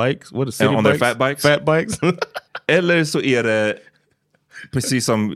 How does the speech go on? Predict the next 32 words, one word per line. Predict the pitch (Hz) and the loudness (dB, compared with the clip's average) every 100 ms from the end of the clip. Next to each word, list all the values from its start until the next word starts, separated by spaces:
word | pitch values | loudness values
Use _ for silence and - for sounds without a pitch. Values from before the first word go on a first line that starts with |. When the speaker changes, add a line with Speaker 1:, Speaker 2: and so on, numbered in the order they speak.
| - | -8
Speaker 2:
som | - 110 101 | -4 -2 0
Drake, | 101 185 214 | 0 -2 -2
som, | - - - 117 110 82 | -10 -12 -4 -2 -2 -6
som | - 127 | -8 -2
alla | - 113 | 0 0
också | 151 - 185 | 0 -2 -4
trodde | 175 135 | -2 0
var | 104 107 | 2 0
A | |
I | 95 | 0
först, | 87 87 - | -2 -4 -4
men | 107 | -6
som | 95 95 | -4 -4
visade | 95 95 90 | -4 -6 -6
sig | 90 | -4
vara | 92 | -4
en | 87 | -4
riktig | 85 82 | -6 -8
låt. | 82 78 - _ _ _ _ | -6 -8 -12 _ _ _ _
Att | 101 95 - - | -4 -4 -6 -18
det | 101 107 | -4 -2
här | 101 95 92 78 | 0 0 0 0
är | 131 180 104 76 _ | 0 2 0 -4 _
Kendricks | 117 98 92 87 - - | -4 -2 -2 -4 -10 -10
som | - 92 | -8 -8
på | - 113 | -10 -6
samma | 151 120 | -2 -2
sätt | 113 98 | -2 -4
försöker | - 104 - 120 120 117 113 107 - _ _ - | -4 -4 -2 -2 -2 -2 -2 -4 -8 _ _ -4
test | 117 - | -4 -2
the | |
waters, | 165 113 95 92 | 0 2 2 0